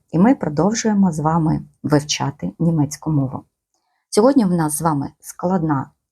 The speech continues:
задача. Ми маємо прочитати чотири тексти, їх перекласти, ну і, звісно, вивчити нові слова з цих, з цих текстів. І так, давайте почнемо. Leute, Leute. Люди, люди. Das ist Angelika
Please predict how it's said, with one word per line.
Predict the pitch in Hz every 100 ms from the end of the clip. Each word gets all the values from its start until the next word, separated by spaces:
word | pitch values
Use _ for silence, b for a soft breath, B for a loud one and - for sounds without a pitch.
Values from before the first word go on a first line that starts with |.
| -
задача. | 147 135 139 135 - 302
Ми | 311 175 185
маємо | 143 151 143
прочитати | 143 143 - 135 131 127
чотири | - 196 151 139
тексти, | - 160 - - 233
їх | 226 233
перекласти, | - 233 233 214 214 - 196 202 180
ну | 214
і, |
звісно, | 202 170 - 139
вивчити | 175 196 - -
нові | 143 139 139
слова | - 139 160
з | -
цих, | 135 123 _
з | -
цих | - 151 151
текстів. | - 127 - - - _ _ -
І |
так, | 202 240 - -
давайте | 160 165 170 196
почнемо. | 160 - - 139 - - - _ _ -
Leute, | 156 151 156 196 220 214 - -
Leute. | 156 151 131 127 - 147 _ _ _ -
Люди, | 156 277 240 254 254 -
люди. | 151 135 131 - _ _ _ _ _ _ B B -
Das | 247 359 - -
ist | 180 262 - -
Angelika | 175 160 147 143 147 - 180